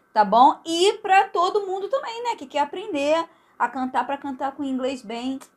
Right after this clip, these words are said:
bonitinho, tá bom? Uma novidade aqui pra vocês, que agora eu estou em parceria com o curso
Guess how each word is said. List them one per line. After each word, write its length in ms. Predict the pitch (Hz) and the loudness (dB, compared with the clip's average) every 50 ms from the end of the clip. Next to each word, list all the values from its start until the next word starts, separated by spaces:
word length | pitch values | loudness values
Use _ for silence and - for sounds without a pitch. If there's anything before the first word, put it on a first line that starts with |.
| _ _ _ _ | _ _ _ _
bonitinho, 640 | 247 285 254 254 254 - - - 185 175 143 147 156 170 | -10 -8 -6 -8 -8 -10 -14 -18 -18 -18 -18 -20 -20 -20
tá 60 | - | -12
bom? 320 | 165 175 233 285 330 339 - _ _ _ _ _ _ _ _ - | -4 0 0 0 0 -2 -8 _ _ _ _ _ _ _ _ -8
Uma 240 | 370 466 571 571 | -2 -2 0 0
novidade 640 | 523 494 440 403 320 233 - 240 254 254 262 240 269 | 0 0 0 0 4 6 8 10 10 8 8 4 0
aqui 260 | 254 262 - 226 226 | -6 -6 -8 -12 -10
pra 140 | 226 240 226 | -8 -6 -6
vocês, 420 | 208 226 226 - 208 190 190 190 | -6 -6 -8 -8 -8 -8 -8 -8
que 100 | - 220 | -6 -6
agora 380 | 202 180 180 175 175 185 208 220 | -6 -4 -2 -2 0 0 0 -2
eu 40 | 247 | -4
estou 180 | - - 214 | -8 -10 -12
em 60 | 214 | -12
parceria 600 | 214 - 226 269 302 - 302 254 208 208 214 233 | -8 -6 -6 -6 -6 -8 -14 -12 -12 -8 -10 -10
com 120 | 233 - 254 | -10 -10 -12
o 40 | 247 | -12
curso 320 | - 254 262 262 269 | -10 -12 -12 -12 -14